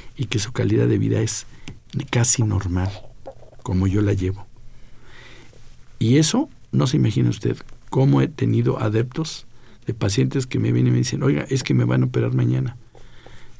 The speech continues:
Veo su caso y le digo, "No se opere. Usted no es candidato a cirugía, usted es candidato a ser radiado y le va a ir muy bien". Y eso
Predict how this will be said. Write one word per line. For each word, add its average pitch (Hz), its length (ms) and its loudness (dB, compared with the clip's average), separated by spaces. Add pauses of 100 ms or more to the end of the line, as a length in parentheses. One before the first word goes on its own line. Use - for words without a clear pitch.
(200)
Veo 131 220 6
su 127 140 -2
caso 135 240 0
y 127 40 2
le 117 100 0
digo, 107 200 -2 (180)
"No 104 160 2
se 104 120 -2
opere. - 280 -8 (840)
Usted 143 360 0
no 139 120 4
es 127 100 0
candidato 95 500 -2
a 98 40 -4
cirugía, 104 360 -6
usted 123 200 -2
es 123 60 0
candidato 104 540 0
a - 20 2
ser 131 200 -4
radiado 117 440 -4
y 123 80 0
le 110 120 2
va 110 80 0
a - 20 2
ir 113 120 0
muy 113 140 0
bien". 110 220 -4 (1000)
Y 131 180 6
eso 196 340 4